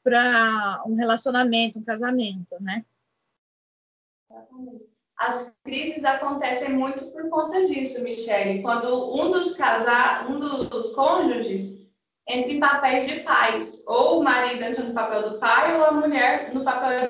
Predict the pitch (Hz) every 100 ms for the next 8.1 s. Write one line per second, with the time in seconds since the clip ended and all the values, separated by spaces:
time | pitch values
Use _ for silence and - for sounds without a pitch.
0 | 247 254 277 254 240 - - - _ _
1 | 233 240 269 262 285 403 453 427 - 277
2 | 311 320 302 285 302 269 285 302 - -
3 | 254 277 285 285 277 262 247 233 - 240
4 | 254 254 247 262 339 262 262 226 220 233
5 | 294 330 247 254 262 269 285 262 269 285
6 | 294 311 269 247 254 - - - - 311
7 | 311 330 302 302 381 - - 254 214 208
8 | -